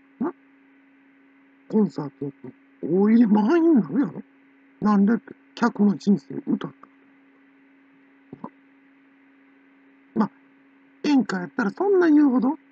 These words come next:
高くなくてカップリングだったりする。な。大御所って、あるいはもう大御所やから、めっさ安い値段とかやりはる。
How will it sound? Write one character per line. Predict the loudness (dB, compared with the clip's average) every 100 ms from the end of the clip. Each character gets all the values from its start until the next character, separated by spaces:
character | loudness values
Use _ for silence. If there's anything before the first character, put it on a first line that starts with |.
| -14
高 | -10 -10
く | -6
な | -8
く | -8
て | -10
カ | -8 -10
ッ |
プ | -8 -8
リ |
ン | -6
グ | -10
だ |
っ | -16 -20
た | -20
り | _
す | -20
る。 | _ _ _ _ -12
な。 | -12 -12 _ _ _ _ -18
大 | -16
御 | -16
所 | -14
っ | -14
て、 | -6
あ | 2
る | 2
い |
は | 2 _ _ -4
も | -2 0
う | 0
大 |
御 | 0 0
所 | -2
や | -4
か | -4 -12
ら、 | -14 _ _ _ _ _ _ _
め | -2 -2
っ |
さ | -4 -4 0
安 | 0 -2 -8
い |
値 | -8
段 | -10
と |
か | -16 -20 _ -20 _ -16
や | -12
り |
は |
る。 | -14